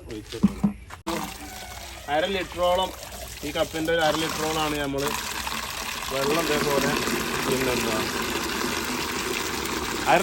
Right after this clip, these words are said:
ലിറ്ററാണ് നമ്മൾ ഒരു തെയ്യിന് ഒഴിച്ചു കൊടുക്കണം. ചെറിയ തൈകളാവുകൊണ്ട് അതിനനുസരിച്ച് നമ്മൾ ചെയ്യാവുള്ളൂ. അല്ലെങ്കിൽ നമുക്ക് മരുന്നുകൾ അടിക്കുമ്പോഴും ഒക്കെ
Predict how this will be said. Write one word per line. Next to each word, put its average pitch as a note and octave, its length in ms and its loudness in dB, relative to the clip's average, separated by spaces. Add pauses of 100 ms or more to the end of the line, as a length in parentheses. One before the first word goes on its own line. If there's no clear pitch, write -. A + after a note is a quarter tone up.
ലിറ്ററാണ് F3+ 460 6
നമ്മൾ D#3+ 180 6 (340)
ഒരു D3+ 160 2
തെയ്യിന് C#3 340 4
ഒഴിച്ചു B2 220 2
കൊടുക്കണം. G#2 320 0 (140)
ചെറിയ C3+ 180 4 (140)
തൈകളാവുകൊണ്ട് D3+ 600 6 (140)
അതിനനുസരിച്ച് C#3+ 680 2
നമ്മൾ C3+ 140 2 (120)
ചെയ്യാവുള്ളൂ. A2 560 2 (340)
അല്ലെങ്കിൽ C3 280 4
നമുക്ക് C#3+ 240 2 (280)
മരുന്നുകൾ C3+ 380 4
അടിക്കുമ്പോഴും C#3+ 540 4
ഒക്കെ - 320 0